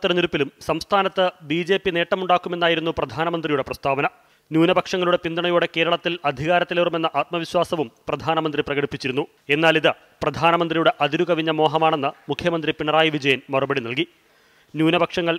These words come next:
എന്തൊക്കെ പ്രയാസങ്ങൾ അനുഭവിക്കുന്നുണ്ടെന്നും അതിനു കാരണക്കാർ ആരാണെന്നും തീവ്രമായ അനുഭവങ്ങളിലൂടെ ബോധ്യമുള്ളവരാണ് ഈ നാട്ടുകാർ. സംഘപരിവാറിൽ നിന്ന് കൊടിയ പീഡനം നേരിടുന്ന ന്യൂനപക്ഷങ്ങൾക്ക്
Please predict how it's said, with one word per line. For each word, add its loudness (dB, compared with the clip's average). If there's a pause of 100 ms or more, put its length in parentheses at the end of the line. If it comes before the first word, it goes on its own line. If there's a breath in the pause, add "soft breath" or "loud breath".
(140)
എന്തൊക്കെ -2
പ്രയാസങ്ങൾ 2
അനുഭവിക്കുന്നുണ്ടെന്നും -4 (260)
അതിനു 0
കാരണക്കാർ 4 (160)
ആരാണെന്നും 4 (440 soft breath)
തീവ്രമായ 4 (100)
അനുഭവങ്ങളിലൂടെ 0
ബോധ്യമുള്ളവരാണ് 0 (200)
ഈ -4
നാട്ടുകാർ. 0 (600 soft breath)
സംഘപരിവാറിൽ 6
നിന്ന് 2 (140)
കൊടിയ 2 (100)
പീഡനം 0
നേരിടുന്ന 0
ന്യൂനപക്ഷങ്ങൾക്ക് 0